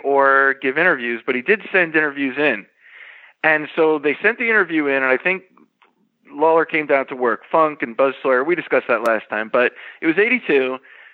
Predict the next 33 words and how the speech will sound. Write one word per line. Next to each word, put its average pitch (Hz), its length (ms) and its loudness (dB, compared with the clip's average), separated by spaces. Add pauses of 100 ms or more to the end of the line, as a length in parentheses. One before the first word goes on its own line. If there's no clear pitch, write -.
(120)
So 196 200 2
I 180 60 4
wanted 214 200 2
to 202 60 -2
get 180 260 -2
pictures 165 300 -6
of 156 60 -4
Lawler, 135 340 2
and 131 100 2
I'm 127 300 -10
backstage, 127 840 0
like, 131 140 0 (220)
in 139 100 -10
the, 131 120 -6 (120)
not 151 240 0 (640)
strictly 151 340 -2
backstage, 117 600 0
but 120 120 -10
backstage-ish, 120 880 0
where 113 140 -4
the 117 80 -4
guys 117 240 2
would 117 100 -10
hang 117 220 -2
out. 110 280 -4 (840)
And, 165 320 0
um, 156 460 2
so 160 80 0
I 160 40 4
went 202 180 2
up 208 80 -18
to 202 40 -4
Lawler, 127 540 0